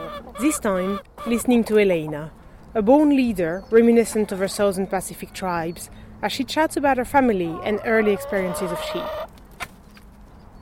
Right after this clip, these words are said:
Elena recounts how the land and the farm of her relatives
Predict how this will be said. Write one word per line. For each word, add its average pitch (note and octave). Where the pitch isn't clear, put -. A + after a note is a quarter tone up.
Elena F4
recounts A3
how A3
the G#3+
land A#3+
and G3+
the F#3+
farm A#3
of G#3
her G3
relatives F#3